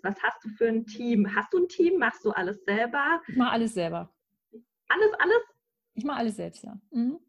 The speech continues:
Speaker 2: Also mein Partner unterstützt mich so ein bisschen bei so, so Techie-Sachen da mal, dann weine ich mal, wenn mal irgendwas nicht funktioniert oder sowas.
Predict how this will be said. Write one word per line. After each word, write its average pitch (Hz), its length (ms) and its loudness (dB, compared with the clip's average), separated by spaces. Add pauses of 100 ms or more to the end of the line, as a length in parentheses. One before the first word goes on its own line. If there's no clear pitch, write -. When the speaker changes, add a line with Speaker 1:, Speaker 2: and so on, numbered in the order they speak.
(200)
Speaker 2:
Also 233 180 2
mein 240 180 2
Partner 277 340 2
unterstützt 247 400 -4
mich 233 120 -2
so 233 80 -8
ein 220 40 -4
bisschen 220 280 -8
bei 214 200 -2
so, 202 240 -2
so 208 160 -8
Techie-Sachen 220 720 -6
da 208 140 -2
mal, 208 340 -4
dann 196 340 -6
weine 214 240 -2
ich 226 100 -4
mal, 220 200 -2
wenn 202 100 -4
mal 202 160 -4
irgendwas 208 360 -6
nicht 208 140 -6
funktioniert 220 600 -6
oder 214 260 -6
sowas. 208 320 -10